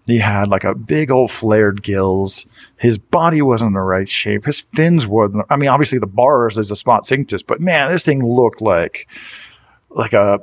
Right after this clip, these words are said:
a science experiment. It really did. And you see that, I'm just like, I'm, it's just making me wonder, what is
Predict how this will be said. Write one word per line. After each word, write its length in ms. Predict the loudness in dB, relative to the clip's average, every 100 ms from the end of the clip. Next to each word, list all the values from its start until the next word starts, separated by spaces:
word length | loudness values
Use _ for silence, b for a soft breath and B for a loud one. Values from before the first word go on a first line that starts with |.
| _
a 80 | -8
science 500 | -4 0 2 2 0
experiment. 720 | -4 -6 -8 -8 -10 -14 -16 -20 _ _ _ _ _
It 120 | -6 -4
really 540 | -4 0 2 2 0
did. 220 | 0 0
And 120 | 2 0
you 100 | -2
see 200 | -4 0
that, 140 | 2
I'm 100 | 0
just 200 | 0 0
like, 260 | 0 0 -4 _ _ _ -4
I'm, 100 | 0
it's 120 | 0 0
just 200 | -2 0
making 480 | 2 2 0 0 2
me 120 | 2
wonder, 540 | -2 0 2 2 0
what 420 | -2 -4 0 2 2
is 640 | 0 2 2 0 -4